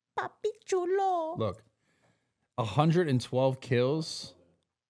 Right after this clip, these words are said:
Speaker 2: thirty
Speaker 1: Oh,
Speaker 2: defense,
Speaker 1: I saw that.
Speaker 2: fifteen deaths.
Speaker 1: I saw that. That was
Speaker 2: I went
Speaker 1: actually
Speaker 2: f-ing nuts. And the other team,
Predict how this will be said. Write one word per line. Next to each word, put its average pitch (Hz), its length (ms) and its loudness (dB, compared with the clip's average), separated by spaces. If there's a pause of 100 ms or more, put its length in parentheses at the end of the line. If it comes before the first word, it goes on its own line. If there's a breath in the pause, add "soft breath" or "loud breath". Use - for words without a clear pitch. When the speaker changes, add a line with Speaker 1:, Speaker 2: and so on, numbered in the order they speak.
(220)
Speaker 2:
thirty 151 280 4
Speaker 1:
Oh, 165 40 4
Speaker 2:
defense, 131 400 6
Speaker 1:
I 202 100 6
saw 185 300 -2
that. 165 300 -2 (120)
Speaker 2:
fifteen 135 420 4
deaths. 87 360 2
Speaker 1:
I 190 120 2
saw 175 200 0
that. 170 180 -2
That 180 120 -2
was 180 160 -2
Speaker 2:
I 143 120 8
went 165 200 6
Speaker 1:
actually 170 60 -4 (500)
Speaker 2:
f-ing 131 200 4 (160)
nuts. 107 540 4
And 143 180 4
the 139 160 0
other 175 240 4
team, 190 480 2